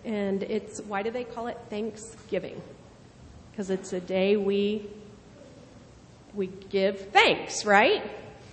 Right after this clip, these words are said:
So I want to take a little shift. This is something that I think maybe other people have heard this before, but I had not heard this until this year.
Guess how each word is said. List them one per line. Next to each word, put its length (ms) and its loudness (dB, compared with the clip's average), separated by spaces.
So 420 6
I 200 2
want 320 2
to 100 0
take 320 -2
a 60 2
little 580 2
shift. 600 -2
This 220 2
is 140 -6
something 340 2
that 220 -2
I 80 -2
think 320 -4
maybe 480 4
other 180 0
people 320 2
have 120 2
heard 180 -2
this 160 -2
before, 340 -2
but 160 2
I 120 4
had 140 0
not 260 2
heard 260 4
this 240 -4
until 340 -4
this 320 -6
year. 260 -10